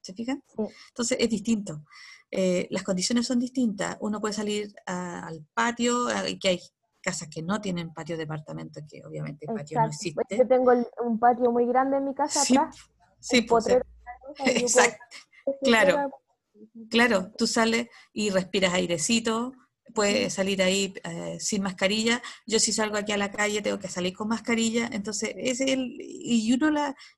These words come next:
Speaker 1: uno trata de adaptarse, pero todo esto, eh, como les digo,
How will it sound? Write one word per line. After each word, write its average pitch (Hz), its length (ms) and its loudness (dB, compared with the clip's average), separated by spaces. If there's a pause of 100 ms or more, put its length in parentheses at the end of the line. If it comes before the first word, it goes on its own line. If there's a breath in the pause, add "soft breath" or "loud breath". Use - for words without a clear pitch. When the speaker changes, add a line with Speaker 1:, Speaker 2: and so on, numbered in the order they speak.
(180)
Speaker 1:
uno 285 140 4 (120)
trata 294 240 2
de 285 60 6
adaptarse, 220 640 -2
pero 185 220 -8
todo 233 160 -2
esto, 285 600 0
eh, 185 320 -2
como 185 200 -4
les 180 160 -6
digo, 214 320 -2